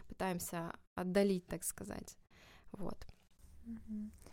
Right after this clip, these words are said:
Speaker 2: А я ещё хочу вернуться к теме вот, а, ну, большой твоей команды, да, к теме,
Speaker 1: Мгм.
Speaker 2: наверное, руководства. А, вот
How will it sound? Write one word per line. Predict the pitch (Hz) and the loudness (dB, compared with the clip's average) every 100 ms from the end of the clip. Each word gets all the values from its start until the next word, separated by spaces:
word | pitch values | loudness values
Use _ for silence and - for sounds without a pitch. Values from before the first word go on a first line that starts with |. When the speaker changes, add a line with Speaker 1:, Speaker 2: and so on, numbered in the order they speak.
| - - - | -16 -8 2
Speaker 2:
А | |
я | 226 | 4
ещё | 254 277 | 6 4
хочу | 226 - 247 | 2 6 8
вернуться | 233 226 247 269 - 233 214 | 10 10 8 8 8 8 8
к | - | 4
теме | - - 226 240 220 | 2 8 8 10 8
вот, | 208 208 208 208 - - | 8 8 8 6 2 4
а, | 202 196 196 196 208 214 | 6 8 8 6 4 4
ну, | 240 202 190 214 220 208 | 6 8 4 0 4 6
большой | 208 - 226 | 6 8 8
твоей | 226 208 | 8 6
команды, | - 208 202 277 285 208 | 6 6 8 8 8 6
да, | 196 202 | 6 4
к | - | 2
теме, | - 220 226 | 2 6 8
Speaker 1:
Мгм. | 208 | 10
Speaker 2:
наверное, | 214 220 220 208 | 12 10 10 8
руководства. | 220 - 208 196 220 277 - - 226 214 - - - - - | 8 6 6 10 10 10 4 6 8 8 2 -8 -8 -10 0
А, | 220 202 202 202 202 214 | 6 8 8 8 4 2
вот | 220 | 2